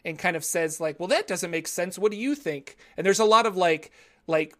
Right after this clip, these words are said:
just kind of pointing out the obvious, like, "Well, this doesn't make sense. Like, what do you think?" And, and allowing the players to be like, "Oh, you're right. That doesn't make sense. Let's look at this in a new light."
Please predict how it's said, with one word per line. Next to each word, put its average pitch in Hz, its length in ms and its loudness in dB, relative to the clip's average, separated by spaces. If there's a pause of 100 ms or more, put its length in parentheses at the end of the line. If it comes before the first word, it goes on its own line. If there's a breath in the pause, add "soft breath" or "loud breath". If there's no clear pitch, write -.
(160)
just 226 220 2
kind 220 120 0
of - 80 -4
pointing 185 300 -4
out 175 140 -2
the 160 100 -8
obvious, 175 540 0
like, 160 160 -4
"Well, 185 100 -2
this 285 140 2
doesn't 185 260 -4
make 160 180 -6
sense. 175 400 -6
Like, 165 180 -4
what 220 120 2
do 220 60 -2
you 254 180 -4
think?" 151 460 -6
And, 147 360 -6 (320 soft breath)
and 160 220 -6
allowing 185 400 4
the 170 80 -4
players 170 300 -2
to 170 60 -14
be 160 100 -2
like, 156 200 -2
"Oh, 254 120 2
you're 175 120 -4
right. 214 220 -2
That 165 140 -6
doesn't 240 240 -2
make 147 180 -8
sense. 135 400 -8
Let's 185 260 -4
look 196 220 0
at 190 140 -6
this 170 200 -6
in 160 60 -8
a 151 80 -6
new 151 180 -6
light." 143 440 -8